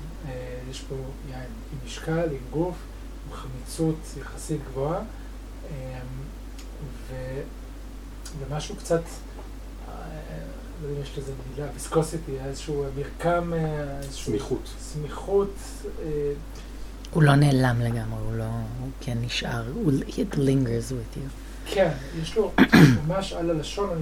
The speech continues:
Speaker 1: מרגיש משהו מחוספס.
Speaker 3: כן.
Speaker 2: לי יש משהו, אני מאוד אוהב את המליחות שלו. אה, אני אוהב שיש לו מין, אה, מין קליפת ליים כזאת, משהו, איזה מרירות כזאת, אבל, אה,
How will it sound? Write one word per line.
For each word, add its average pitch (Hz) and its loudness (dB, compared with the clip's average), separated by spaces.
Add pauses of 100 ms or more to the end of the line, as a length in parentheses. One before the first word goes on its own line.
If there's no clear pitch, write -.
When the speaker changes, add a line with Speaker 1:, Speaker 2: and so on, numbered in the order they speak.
Speaker 1:
מרגיש 156 -2
משהו 156 -4 (260)
מחוספס. - -6 (420)
Speaker 3:
כן. - -8 (1120)
Speaker 2:
לי 110 4
יש 110 2
משהו, 101 0
אני 101 -2
מאוד 101 0
אוהב 101 0
את 98 -6
המליחות 92 -4
שלו. 147 -4 (880)
אה, 95 -4 (480)
אני 92 -2
אוהב 92 -2
שיש - -6
לו 101 0
מין, 98 0
אה, 92 0
מין 101 -4 (200)
קליפת 101 -2
ליים 101 2
כזאת, 90 -2
משהו, 101 -2
איזה 92 -2
מרירות 90 -2 (140)
כזאת, 101 2 (180)
אבל, 92 2
אה, 90 0